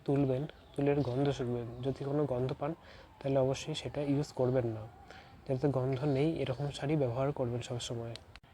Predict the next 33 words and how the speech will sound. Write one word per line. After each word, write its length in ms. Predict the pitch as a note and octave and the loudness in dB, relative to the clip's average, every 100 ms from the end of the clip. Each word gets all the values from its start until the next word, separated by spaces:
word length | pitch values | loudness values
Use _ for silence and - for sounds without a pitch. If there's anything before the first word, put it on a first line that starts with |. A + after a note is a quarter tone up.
| - | 0
তো 60 | |
এখানে 440 | D3+ C#3 D3+ D3 D#3+ - - - | 2 2 0 0 -2 -6 -16 -6
আরেক 180 | D#3 C3+ | 0 2
ধরনের 340 | C#3 C#3+ C#3+ C#3+ | 4 4 6 4
আছে, 340 | C3 - D3+ - - - - - | 2 -2 -4 -6 -16 -20 -20 -10
এটা 140 | C3+ | -4
আমার 220 | C#3+ D3 D3 - - - - - | 2 4 2 -2 -20 -20 -20 -4
পুরনো 340 | D#3 D#3+ D3 C#3+ | 2 4 6 4
অনেক 240 | C3+ B2+ | 4 4
দিনের, 260 | C3 B2+ D3+ - - - - - - - - - - - - | 4 4 0 -4 -20 -20 -20 -20 -20 -20 -20 -20 -20 -20 -6
অনেকটা 280 | D3 C#3 D3 | 0 0 0
শুকিয়ে 420 | - C#3+ - D3+ | 0 0 6 6
গিয়েছে, 480 | C#3+ C#3 C3+ - C#3+ - - - - | 8 8 6 4 -4 -6 -12 -20 -10
কিন্তু 240 | - C3 C#3 | -6 0 2
এটাকে 260 | D3 C#3+ | 2 4
আমরা 300 | D#3 C#3+ D#3 E3+ - - - - C3+ | 4 4 2 0 -12 -20 -20 -10 -4
ডাইরেক্ট 420 | C3+ C#3 D#3 - | 0 4 4 4
এখনই 260 | C#3 D3 C#3+ | 2 4 4
অ্যাপ্লাই 320 | C3 - D3 | 4 2 2
করব 280 | - B2 B2 | 2 -2 -2
না। 140 | B2 C3 | -4 -4
এর 160 | C3+ | -2
জন্য 220 | C3 D3 | 0 0
এটাকে 380 | E3 C#3+ C3+ - | 2 0 -2 -4
আগে 180 | C3+ C#3 | -2 -2
একটু 300 | G3+ - E3+ - - - - | -2 -6 -10 -10 -16 -20 -4
কম্পোস্ট 440 | C#3 C3+ D3+ - | 0 4 4 2
করে 240 | - C3+ | 4 4
নেব, 260 | C3+ C#3+ F3 - | 6 6 6 4
তারপরেই 420 | C#3 B2 D3 D#3+ E3+ - - - | 0 2 4 4 4 -6 -18 -4
ব্যবহার 320 | C#3 B2+ C#3+ | 0 2 2
করব 340 | C#3+ C3+ B2 A#2+ | 0 -2 -2 -4
এটা। 140 | A#2 | -8